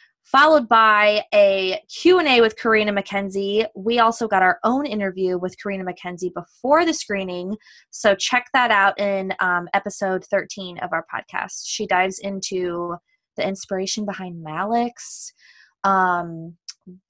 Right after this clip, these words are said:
the inspiration behind just creating the show in general, and the personal experiences she drew from. She has some amazing advice for women. Um, it was just an all-around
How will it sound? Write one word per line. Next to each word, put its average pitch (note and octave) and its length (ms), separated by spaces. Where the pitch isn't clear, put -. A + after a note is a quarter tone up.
the - 140
inspiration G#3 520
behind F#3+ 300
just G#3 160
creating G3 460
the F3+ 80
show G3 280
in E3+ 200
general, A3 540
and F#3+ 140
the E3+ 140
personal D#4 480
experiences C4+ 680
she C4+ 160
drew B3+ 220
from. A#3+ 440
She A#3 180
has A3 180
some A#3 140
amazing A3 460
advice G3+ 280
for F#3 160
women. A#3+ 720
Um, G3+ 460
it A#3 120
was B3+ 140
just - 200
an A#3+ 80
all-around F#3 680